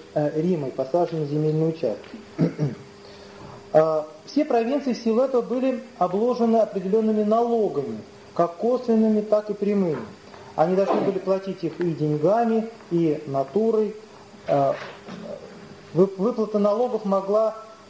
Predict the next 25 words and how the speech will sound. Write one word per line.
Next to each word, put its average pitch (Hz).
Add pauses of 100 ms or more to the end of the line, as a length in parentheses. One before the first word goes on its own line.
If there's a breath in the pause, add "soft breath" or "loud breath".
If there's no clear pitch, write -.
(400)
э, 131
выражаться 185
в 202
том, 226
что, 190 (280 loud breath)
э, 143
провинциалы 196
содержали 196
наместников 190 (540)
и 160
должны 160
были 185
оплачивать 185
их 180
пребывание 170
в 165
провинции. 156 (600 loud breath)
Они 180
должны 190
были, 185 (400)
э, 156
поставлять 196
людей 175
в 151
войска, 175